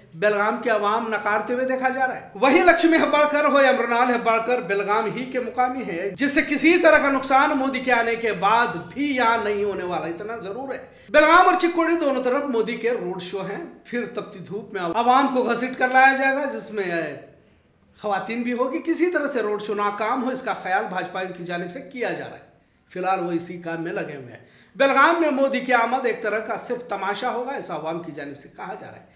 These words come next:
मुल्की सतह पर भी मोदी की जादू फीकी हुई है, जिस तरह बयानबाजी की जा रही है, इससे भी कुछ भक्त लोग खुद ही आहत हुए हैं, क्योंकि अब वो मोदी लहर नहीं रही जिस पर सवार होकर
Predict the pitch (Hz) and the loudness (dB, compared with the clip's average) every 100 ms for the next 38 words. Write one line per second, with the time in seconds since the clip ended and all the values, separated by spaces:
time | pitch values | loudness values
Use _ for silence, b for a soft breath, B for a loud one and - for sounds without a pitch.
0 | b 226 285 349 349 349 349 349 339 311 | b -2 0 2 2 4 4 4 2 2
1 | 269 277 269 247 233 220 226 269 262 269 | 0 0 0 -2 0 2 0 -6 -8 -8
2 | 262 240 233 233 247 196 208 - 202 175 | -8 -8 -6 -6 -6 -6 -8 -8 -8 -4
3 | 185 202 214 214 226 - 214 214 220 247 | -2 -2 -4 -6 -8 -12 -8 -6 -6 -8
4 | 185 - 180 156 240 220 185 151 175 - | -10 -8 -10 -10 -14 -16 -18 -16 -16 -14
5 | 196 208 202 - b b b _ 214 220 | -10 -10 -10 -16 b b b _ -6 -2
6 | 277 262 196 - 330 - - 247 262 226 | 0 2 0 -4 -4 -4 -4 -4 -2 -4
7 | 156 180 - B B B B - 330 330 | -6 -8 -12 B B B B 2 2 2
8 | 285 277 262 247 247 240 226 226 226 202 | 2 2 4 2 0 -2 -2 -4 -4 -6
9 | 196 254 196 190 180 175 - 175 - 180 | -6 -6 -6 -8 -12 -12 -10 -10 -8 -4
10 | 185 214 190 180 175 | -2 -2 -4 -8 -10